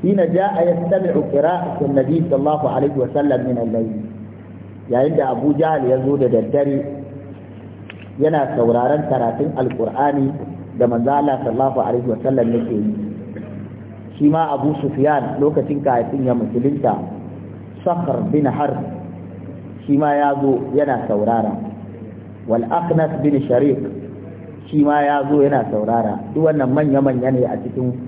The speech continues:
Qurayshawa kuma ba kafirai a wancan lokaci. Wanda Abu Sufyan daga baya musulunta. Ba ɗaya daga cikinsu da ya san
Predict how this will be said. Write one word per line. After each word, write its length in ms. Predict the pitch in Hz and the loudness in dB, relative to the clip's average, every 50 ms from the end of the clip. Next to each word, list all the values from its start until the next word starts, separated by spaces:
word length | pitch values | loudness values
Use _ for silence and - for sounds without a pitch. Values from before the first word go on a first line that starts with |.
| - - - | -12 -8 -2
Qurayshawa 840 | - 139 135 135 131 131 131 131 127 123 127 131 123 123 123 - - - - - - - | 0 2 2 2 2 0 2 2 2 4 4 2 2 0 -2 -6 -8 -10 -12 -12 -4 -2
kuma 180 | 143 135 135 131 | 0 0 2 2
ba 100 | 120 110 - - - - - - | 2 0 0 -2 -8 -10 -8 -2
kafirai 540 | 127 123 120 117 120 117 117 131 147 156 - | 0 0 0 2 0 2 2 2 2 2 0
a 80 | 113 123 | 0 2
wancan 400 | 123 127 120 107 101 113 110 113 | 2 2 0 0 -2 0 2 2
lokaci. 460 | 117 120 120 113 113 98 - - - - - - - - - - - - - 139 123 117 110 107 107 104 104 - - - - - - - - - - - - - - - - - - - - - - - - - - | 2 2 2 0 0 -4 -4 -6 -10 -10 -12 -14 -14 -14 -14 -14 -14 -14 -12 -10 -10 -10 -10 -10 -12 -14 -14 -14 -16 -16 -16 -16 -16 -16 -16 -16 -16 -16 -16 -16 -16 -16 -16 -16 -18 -18 -16 -16 -16 -16 -16 -6 -2
Wanda 280 | 127 131 131 123 117 | 0 0 2 2 2
Abu 200 | 117 110 139 147 147 143 | 2 2 0 0 0 -2
Sufyan 400 | 123 - 131 131 151 160 151 143 | -4 0 2 2 2 2 2 2
daga 220 | - - 107 - - | 0 0 0 0 0
baya 320 | 131 131 131 131 131 127 | 2 2 2 2 2 2
musulunta. 640 | 123 117 110 104 - 110 98 104 101 101 104 104 95 101 - 98 101 - - - 135 127 123 110 - 95 - - - - - - - - - - - - | 0 0 -2 -2 -4 -4 -4 -4 -6 -6 -6 -8 -10 -10 -12 -12 -14 -14 -14 -14 -14 -12 -12 -12 -14 -14 -14 -14 -16 -16 -16 -16 -18 -18 -18 -18 -8 -2
Ba 180 | 139 185 202 190 196 | 0 2 2 2 2
ɗaya 180 | 196 196 202 202 | 4 4 4 4
daga 220 | 202 185 160 156 - | 4 4 2 2 2
cikinsu 400 | - 170 175 190 190 - 196 - | 2 2 2 2 2 2 2 2
da 100 | 135 139 | 4 4
ya 120 | 151 151 | 4 4
san 200 | - 180 175 175 | 2 2 2 4